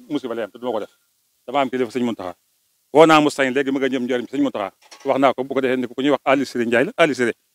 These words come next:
moo joxe ndigal. Te wër sa jëleegu sëñ bi joxe ndigal ci dëkk bi,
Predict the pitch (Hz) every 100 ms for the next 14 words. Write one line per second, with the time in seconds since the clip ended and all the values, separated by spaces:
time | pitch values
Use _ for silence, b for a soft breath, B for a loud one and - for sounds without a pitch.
0 | _ _ 139 156 147 131 113 90 _ _
1 | _ _ _ - 175 143 151 147 127 135
2 | 120 131 120 110 110 117 _